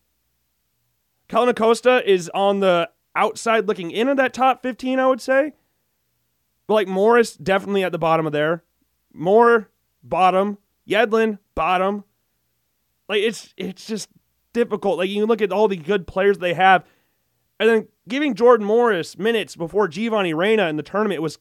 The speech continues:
kinda weird. Joe Scalia not getting minutes, but Shaq Moore playing in back-to-back games. In the first game he appeared in was against England.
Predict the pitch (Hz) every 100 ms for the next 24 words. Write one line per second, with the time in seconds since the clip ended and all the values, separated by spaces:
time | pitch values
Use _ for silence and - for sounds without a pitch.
0 | - 247 247 139 123 185 254 285 254 _
1 | _ _ _ _ _ _ _ 208 226 220
2 | 185 226 240 240 196 226 233 226 226 226
3 | 220 - 175 165 - 226 214 180 202 220
4 | 226 - _ _ _ - 202 208 190 160
5 | 143 - 190 220 156 120 190 254 - 247
6 | 285 302 - _ _ _ _ _ _ _
7 | _ _ - 202 214 226 254 - 240 240
8 | 214 - 220 262 220 165 196 - 180 254
9 | 349 330